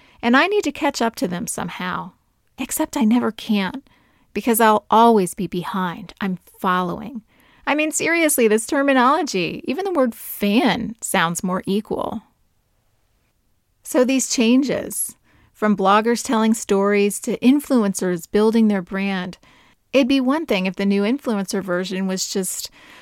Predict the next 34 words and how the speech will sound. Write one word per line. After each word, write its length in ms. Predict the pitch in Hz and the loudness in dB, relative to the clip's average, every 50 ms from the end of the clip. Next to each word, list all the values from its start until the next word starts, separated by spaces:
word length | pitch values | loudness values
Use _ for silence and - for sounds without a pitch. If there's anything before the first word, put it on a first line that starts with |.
| - - - _ - | -20 -20 -20 _ -2
I 80 | - 165 | 2 4
don't 120 | 240 254 | 4 4
know, 200 | 220 190 185 208 | 4 4 2 -2
selling 400 | 208 - - 220 226 226 220 202 | -2 0 0 0 2 2 0 -2
diapers 480 | 175 - 180 190 220 226 247 240 233 - | -2 -2 -2 0 0 0 0 -2 -2 0
that 120 | - 202 | -2 -2
didn't 400 | 202 208 202 208 196 - - 190 | 0 0 2 2 0 0 -2 -2
leak. 520 | 185 208 247 262 - - - - - - _ _ _ _ _ _ _ _ _ _ _ _ _ _ _ - | 0 0 0 0 0 -4 -6 -10 -14 -20 _ _ _ _ _ _ _ _ _ _ _ _ _ _ _ 0
But 140 | 226 254 | 2 4
instead, 500 | 262 262 262 247 - - 277 302 392 403 | 4 4 2 2 0 0 0 2 2 2
they're 140 | - 226 240 | 2 2 0
selling 400 | - - 262 226 226 240 247 240 | 2 2 0 2 2 4 4 4
the 80 | 220 202 | 2 2
very 340 | 180 185 190 196 202 202 196 | 0 0 0 0 0 -2 -2
idea 640 | 180 185 175 - 214 233 254 254 220 196 185 - - | -4 -4 -6 -4 -2 2 2 2 2 2 0 -2 -4
of 120 | 196 185 - | -6 -8 -8
happiness 640 | - - 202 202 - - 202 196 196 208 196 - - | -6 -6 -6 -6 -4 -4 -2 -2 -2 -2 -4 -6 -6
attainment. 840 | 202 202 - - - 196 196 208 196 175 170 - - - - - - - _ _ _ _ _ _ _ | -8 -8 -8 -10 -10 -6 -6 -4 -4 -4 -6 -10 -12 -14 -18 -18 -20 -20 _ _ _ _ _ _ _
They're 200 | - 226 233 240 | -2 0 0 0
selling 440 | 240 - - 247 247 254 254 254 240 | 0 0 0 0 2 4 4 4 4
their 140 | 226 226 214 | 4 2 2
inspiration, 1040 | - 196 202 208 - - - 196 190 175 170 175 175 - - - 180 180 175 175 185 _ _ _ _ _ _ _ _ _ - | 0 0 -2 -2 -2 -2 -4 -4 -4 -4 -6 -8 -8 -8 -10 -10 -8 -10 -10 -12 -14 _ _ _ _ _ _ _ _ _ 0
the 80 | - 214 | 4 6
notion 440 | 220 233 240 254 240 - - 214 202 | 6 6 6 6 4 2 2 2 2
that 120 | 196 202 | 0 0
maybe 300 | 196 214 233 247 262 262 | 0 0 2 2 0 0
someday 680 | - - - 254 302 359 349 320 247 208 202 202 196 | -2 0 0 0 0 0 0 0 0 0 0 -2 -2
you 220 | 202 196 202 233 240 | -2 -2 -2 -2 -2
could 180 | - 320 302 | -2 -2 -2
be 140 | - 269 240 | 0 0 0
as 100 | 208 - | 0 0
happy 360 | - 220 190 185 - - 190 | -2 -4 -4 -4 -4 -6 -8
as 140 | 185 170 - | -8 -8 -8
them 480 | - 180 175 180 180 175 175 170 190 | -10 -10 -10 -8 -10 -10 -10 -12 -14